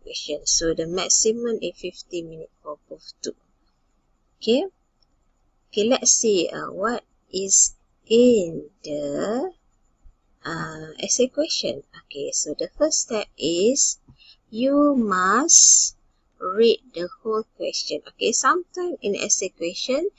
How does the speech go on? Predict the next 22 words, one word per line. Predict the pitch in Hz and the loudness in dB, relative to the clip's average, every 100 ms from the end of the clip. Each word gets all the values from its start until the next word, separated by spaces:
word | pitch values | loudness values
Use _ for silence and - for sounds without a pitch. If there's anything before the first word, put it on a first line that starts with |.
| - - - _ | -16 -20 -20 _
they | 185 175 - | -6 -4 -2
give | 269 - | -2 0
you | 220 233 240 233 233 226 226 233 _ _ - | -2 2 4 6 6 6 4 0 _ _ -4
the | 170 180 | 0 4
statement. | - - 214 - 180 - - _ _ _ - _ _ _ _ | 6 6 2 -2 -6 -10 -14 _ _ _ -20 _ _ _ _
Okay, | 165 156 - | -2 -2 0
so | - 143 | -2 0
don't | - 294 | 2 2
forget | - 262 - 220 - - | 2 -2 2 2 2 -4
to | - 165 160 | -4 -2 -2
read | 190 220 - _ - _ _ _ _ _ | 4 2 2 _ -20 _ _ _ _ _
the | 240 269 | 2 4
statement, | - - - 151 185 240 | 4 4 0 -2 -2 -2
because | 233 - 262 - | -4 -6 -8 -2
the | 226 | 0
statement | - 233 269 285 285 262 233 | 2 0 0 0 0 -2 0
give | 240 - | -4 -2
you | 226 | -4
the | 220 - | -4 -8
clue, | - 294 294 175 | -4 -2 0 -2
eh, | 165 233 311 - | -2 -6 -8 -12
about | 202 - 208 202 190 | -14 -6 2 4 4